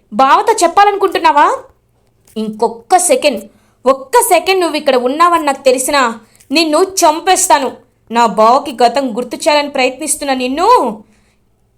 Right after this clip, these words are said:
చంపేస్తా. వెళ్ళిపో, వెళ్ళిపో" అని ఇంక గట్టిగా బెదిరించి పంపించి వెనక్కి తిరిగి చూసేసరికి అక్కడ శరత్చంద్ర ఉంటారు. ఒక్కసారిగా అపూర్వ షాక్ అయిపోతుంది.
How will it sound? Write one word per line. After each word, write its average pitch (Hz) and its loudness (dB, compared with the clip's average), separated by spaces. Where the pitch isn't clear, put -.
చంపేస్తా. 302 0
వెళ్ళిపో, 254 2
వెళ్ళిపో" 349 0
అని 415 0
ఇంక 392 -2
గట్టిగా 247 0
బెదిరించి 262 -2
పంపించి 294 -4
వెనక్కి 254 -2
తిరిగి 320 -6
చూసేసరికి 254 -6
అక్కడ 427 0
శరత్చంద్ర 330 0
ఉంటారు. 320 -2
ఒక్కసారిగా 269 0
అపూర్వ 320 0
షాక్ 302 0
అయిపోతుంది. 311 -4